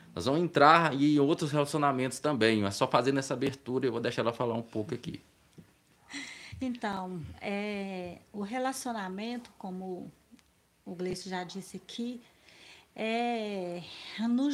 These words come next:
Speaker 2: no contexto geral da vida, né? É o relacionamento com Deus, é com o marido, com o filho, com o pai, com os amigos. E quando a gente fala que,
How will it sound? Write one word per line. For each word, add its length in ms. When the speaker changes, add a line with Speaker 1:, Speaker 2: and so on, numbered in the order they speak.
Speaker 2:
no 260
contexto 760
geral 380
da 180
vida, 420
né? 220
É 140
o 80
relacionamento 720
com 180
Deus, 380
é 60
com 160
o 20
marido, 480
com 140
o 40
filho, 440
com 160
o 120
pai, 460
com 160
os 100
amigos. 880
E 920
quando 200
a 40
gente 300
fala 460
que, 440